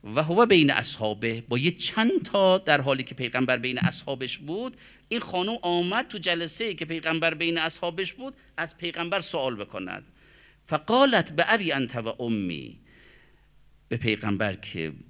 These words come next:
«پدر و مادرم فدای شما باش، انی وافدة النساء الیک»، من یک به اصطلاح نماینده‌ای از همه خانم‌ها هستم،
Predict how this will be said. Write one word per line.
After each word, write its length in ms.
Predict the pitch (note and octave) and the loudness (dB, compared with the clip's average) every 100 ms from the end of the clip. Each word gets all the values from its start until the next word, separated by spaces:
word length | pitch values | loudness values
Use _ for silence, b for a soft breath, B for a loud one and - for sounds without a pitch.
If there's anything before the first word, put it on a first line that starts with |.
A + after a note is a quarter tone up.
| _ | _
«پدر 340 | - E3 F#3+ G3 | -2 8 10 10
و 60 | |
مادرم 440 | C#3 A#2+ A2 G#2 G2+ | 8 4 2 0 -2
فدای 500 | - A#2 A2 G#2 F#2 | -6 -6 -4 -4 -4
شما 380 | A2 G#2 G2 | -6 -4 -6
باش، 300 | E2+ F2+ F2+ - | -6 -6 -6 -2
انی 540 | D#3+ E3+ F3 F3 A3+ B3 | 4 6 6 6 4 2
وافدة 840 | F#3+ D#3+ D3 C3+ G3+ C3+ G2 - | 2 2 2 2 2 4 0 -2
النساء 540 | G2 F2+ F#2 - F#2 - | -4 -2 -2 -2 -4 -10
الیک»، 400 | D2+ C2 - - - _ _ b b b b | -12 -12 -14 -18 -20 _ _ b b b b
من 640 | A#2+ C#3+ F#3 A3 A3+ G#3+ - B B B B - | -4 0 2 4 2 -2 -8 B B B B -4
یک 380 | D#3+ A3 - D3 | 2 4 2 0
به 80 | |
اصطلاح 340 | D#3 - C#3+ C#3+ | 0 2 4 6
نماینده‌ای 960 | D3 D#3 D#3 D#3 D3+ D3+ D3 D3 F3 | 8 8 8 6 6 6 4 4 4
از 180 | D3+ D3 | 2 0
همه 280 | B2 D3+ A3 | 4 6 6
خانم‌ها 520 | A#3 F3+ E3 D#3+ G#3 | 6 4 4 4 2
هستم، 580 | G#3+ A#3 G#3+ G3+ G#3 G#3 | 4 2 2 2 -2 -6